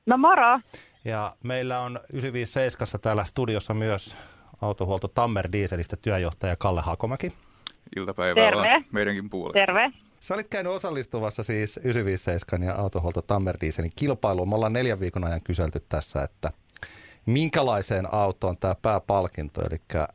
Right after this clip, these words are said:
Speaker 2: Webasto lämmitysjärjestelmä Thermoconnect puhelinohjauksella tulisi. Mitäs sä oot vastannut?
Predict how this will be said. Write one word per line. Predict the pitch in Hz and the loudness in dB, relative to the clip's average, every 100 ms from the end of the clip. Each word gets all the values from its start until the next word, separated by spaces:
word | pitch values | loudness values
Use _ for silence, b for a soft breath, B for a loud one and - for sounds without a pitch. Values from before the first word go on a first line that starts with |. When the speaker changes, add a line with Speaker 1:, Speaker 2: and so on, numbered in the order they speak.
| - 85 | -4 0
Speaker 2:
Webasto | 101 98 90 - - 78 - | 0 2 0 -2 -2 -2 0
lämmitysjärjestelmä | 90 87 82 80 - 87 80 69 65 - 65 71 - | -2 -2 -4 -6 -2 0 0 -2 -6 -6 -6 -6 -4
Thermoconnect | 82 78 73 - 73 - - | -2 -2 -4 -6 -6 -8 -8
puhelinohjauksella | 85 82 73 73 76 76 - 78 | -2 -2 -2 -4 -2 -4 -4 -4
tulisi. | 71 95 78 - | -2 -2 -2 -2
Mitäs | 110 120 110 - - | -2 0 -2 -6 -10
sä | - | 0
oot | 104 - | 0 2
vastannut? | 98 90 - - - | -2 -2 -8 -18 -20